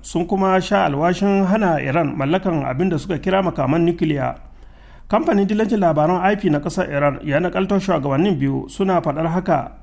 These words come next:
bayan wata ganawa da suka yi a fadar White House a birnin Washington a jiya Alhamis. Har ila yau, shugaba Biden na ƙasar Amurka da kuma Macron na ƙasar Faransa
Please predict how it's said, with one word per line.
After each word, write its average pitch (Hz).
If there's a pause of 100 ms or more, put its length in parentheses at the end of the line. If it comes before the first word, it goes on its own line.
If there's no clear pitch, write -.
(540)
bayan 180
wata 185
ganawa 180
da 151
suka 170
yi 165
a 143
fadar 185
White 175
House 147
a 147
birnin 180
Washington 190
a 139
jiya 180
Alhamis. 143 (560)
Har 190
ila 156 (120)
yau, 156
shugaba 151
Biden 160
na 185
ƙasar 185
Amurka 165
da 127
kuma 165
Macron 165
na 165
ƙasar 185
Faransa 131